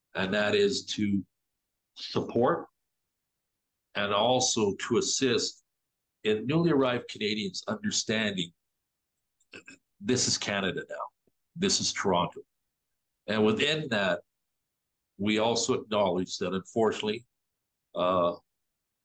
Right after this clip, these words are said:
any of us can bring some of our baggage and our hatreds and et cetera from our nation of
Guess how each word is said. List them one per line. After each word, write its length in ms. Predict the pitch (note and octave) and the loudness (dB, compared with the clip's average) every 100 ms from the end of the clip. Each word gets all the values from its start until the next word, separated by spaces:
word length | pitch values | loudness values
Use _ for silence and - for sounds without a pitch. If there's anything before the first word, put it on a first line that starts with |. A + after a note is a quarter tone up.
| - | -4
any 200 | B2+ C3+ | -2 -2
of 80 | D#2+ | -4
us 180 | - | -6
can 180 | - G2 - | -10 -10 -4
bring 240 | G2+ F#2 | -4 -2
some 240 | - G#2+ | -4 -2
of 100 | G2+ | 0
our 220 | G2+ E2+ - | 0 -2 -2
baggage 640 | F#2 F2+ G2+ B2+ - - _ _ _ _ _ _ _ - | -2 -2 -2 -6 -6 -10 _ _ _ _ _ _ _ -10
and 500 | F2+ F#2 F2+ F2 F2 - - | -4 -2 -2 -2 -4 -8 -4
our 360 | F2+ F2 D#2+ D#2+ | 0 2 0 -4
hatreds 920 | - A2 A2 - C3+ - - - - _ _ _ _ | -4 -4 -4 -2 -2 0 -2 -2 -8 _ _ _ _
and 160 | F#2+ F#2+ | -6 -4
et 140 | F#2 | -2
cetera 560 | - B2 A2+ - F2+ F#2 - _ _ _ - - | -2 0 -2 -6 -6 -6 -8 _ _ _ -20 -4
from 280 | G2 F#2 F#2 | 0 0 0
our 260 | F#2 F#2 F#2 | 0 0 0
nation 440 | G#2 G2+ - | -2 -2 -4
of 100 | F#2+ | -4